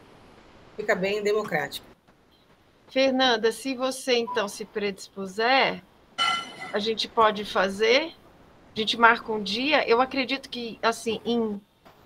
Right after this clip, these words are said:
Speaker 2: em três horas, de-, se a gente já tiver lido antes, e quem mais, né?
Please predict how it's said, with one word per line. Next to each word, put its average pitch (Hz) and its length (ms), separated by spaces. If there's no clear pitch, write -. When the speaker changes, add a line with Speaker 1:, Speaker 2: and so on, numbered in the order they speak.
Speaker 2:
em 220 80
três 262 540
horas, 233 840
de-, 214 200
se - 100
a 233 60
gente 240 240
já 226 100
tiver 220 300
lido 202 320
antes, 294 480
e 226 80
quem 277 220
mais, 262 480
né? 233 240